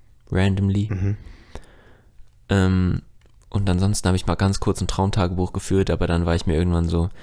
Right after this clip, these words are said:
Speaker 1: ja, das ist alles cool, was hier drin steht. Ich weiß auch noch so ungefähr, was da manchmal drin stand.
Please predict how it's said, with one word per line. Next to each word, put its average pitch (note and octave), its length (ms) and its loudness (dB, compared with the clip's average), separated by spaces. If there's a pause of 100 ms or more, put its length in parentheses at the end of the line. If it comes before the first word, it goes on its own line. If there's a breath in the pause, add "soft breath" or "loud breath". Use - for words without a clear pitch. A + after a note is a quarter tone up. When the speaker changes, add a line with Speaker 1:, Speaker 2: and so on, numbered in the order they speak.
(320 loud breath)
Speaker 1:
ja, F2+ 280 4
das A#2+ 160 0
ist - 140 -2
alles G#2 240 0 (100)
cool, E3+ 140 4
was G#2+ 100 2
hier F#2+ 100 2
drin F#2 200 0
steht. - 480 0 (120)
Ich - 80 -14
weiß G#2 160 2
auch G#2 60 2
noch G2+ 120 2
so G2+ 180 0
ungefähr, G#2+ 440 2
was F#2+ 120 -2
da F#2+ 80 0
manchmal G2 260 0
drin A2 180 0
stand. G2+ 300 0